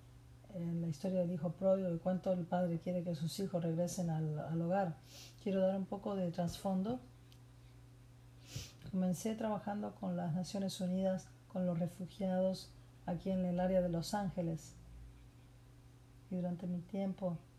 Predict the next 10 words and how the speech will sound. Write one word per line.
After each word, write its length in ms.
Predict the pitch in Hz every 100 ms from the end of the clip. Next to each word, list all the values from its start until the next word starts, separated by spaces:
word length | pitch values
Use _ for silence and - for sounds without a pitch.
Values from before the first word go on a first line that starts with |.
| - - - - 185
trabajando 680 | 170 165 185 185 180 170 165
con 140 | 180 175
esto, 540 | 180 - - 180 190 - - - - - - - - - -
proyecto, 600 | 180 175 185 - 196 190 - - - - - - - - 233
lo 100 | 170
que 80 | 180
estaba 240 | 196 190
pasando 680 | 180 180 190 190 185 180 - - -
era 540 | 180 175 175 170 -
la, 640 | 175 170 165 165 156 156